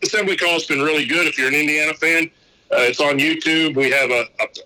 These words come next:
a subscription page if you, if you wanna subscribe for a small amount on Substack,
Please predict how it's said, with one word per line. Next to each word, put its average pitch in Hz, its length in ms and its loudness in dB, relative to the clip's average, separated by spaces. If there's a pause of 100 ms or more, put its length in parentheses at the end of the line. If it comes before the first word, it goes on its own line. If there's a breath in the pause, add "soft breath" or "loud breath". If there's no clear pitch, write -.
(240)
a - 40 -6
subscription - 640 -2
page 147 560 0
if 131 160 -2
you, 131 180 0
if 127 160 -4
you 123 80 0
wanna 135 160 0
subscribe 135 560 -2
for 123 120 -2
a - 20 -2
small 135 320 0
amount 131 260 0
on 113 80 0
Substack, 135 680 -2